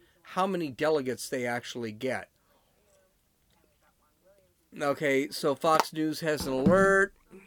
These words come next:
Uh, Biden wins. So Biden wins Alabama. I said that right.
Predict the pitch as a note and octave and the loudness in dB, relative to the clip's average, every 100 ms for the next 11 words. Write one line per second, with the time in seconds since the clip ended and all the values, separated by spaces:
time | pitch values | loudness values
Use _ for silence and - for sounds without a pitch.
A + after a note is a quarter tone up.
0 | F3+ - - C3 B2+ B2+ B2 B2 B2 A#2+ | -18 -8 -4 -2 -2 -4 -6 -8 -8 -8
1 | A#2 A2+ A2+ A#2 A2+ - B2 C3 B2+ C3 | -8 -8 -10 -10 -10 -6 -4 -4 -6 -8
2 | B2 A#2 A#2+ A#2 - B2 A2+ D3 D#3 D#3 | -6 -4 -4 -6 -6 -4 0 2 2 2
3 | D3+ D3 C#3+ C3+ C3+ C3+ B2 A#2 A#2 A2+ | 2 0 0 0 0 0 0 -2 -2 -4
4 | A2 B2 A2 A2+ A2 A2 | -4 -6 -4 -4 -4 -6